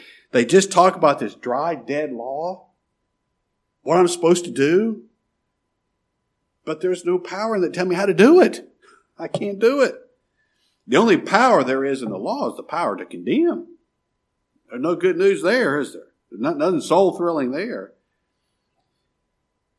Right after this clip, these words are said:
But the people who heard the Lord teach, they know, they knew he taught with authority. Now, authority in preaching.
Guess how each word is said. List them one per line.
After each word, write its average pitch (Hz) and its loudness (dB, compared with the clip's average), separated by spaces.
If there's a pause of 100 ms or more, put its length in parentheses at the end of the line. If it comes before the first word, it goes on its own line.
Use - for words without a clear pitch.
(300)
But 131 4
the 117 -2
people 247 0
who 180 -2
heard 165 -2
the 139 -10
Lord 143 -4
teach, - -18 (360)
they 185 4
know, 117 0
they 127 2
knew 147 2
he 151 -4
taught 117 -6
with 98 -12
authority. - -12 (2000)
Now, 110 -6
authority 110 -4
in 82 -20
preaching. - -8